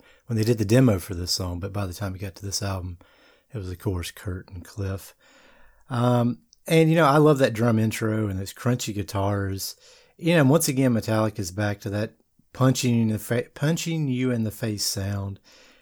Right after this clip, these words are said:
and taking no heavy metal prisoners. It's extremely bombastic. Not just bombastic, it's extremely bombastic. And the band is tight and grooving, no issues.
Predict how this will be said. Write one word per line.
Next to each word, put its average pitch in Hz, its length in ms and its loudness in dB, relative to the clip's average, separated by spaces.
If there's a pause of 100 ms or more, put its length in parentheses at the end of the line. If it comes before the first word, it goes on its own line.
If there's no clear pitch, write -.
(240)
and 107 120 -4
taking 110 360 0
no 98 160 -4
heavy 98 260 -2
metal 92 300 -4
prisoners. 92 720 -8
It's - 300 -10
extremely 151 960 2
bombastic. 90 800 -4
Not 139 160 -4
just 180 180 -4
bombastic, 139 640 0
it's 127 180 -2
extremely 143 640 -2
bombastic. 95 800 -8 (720)
And 123 460 0 (120)
the 117 120 -2
band 131 280 4
is 113 120 -2
tight 123 300 4
and 101 80 -8
grooving, 107 440 2
no 101 140 -2
issues. 104 600 -4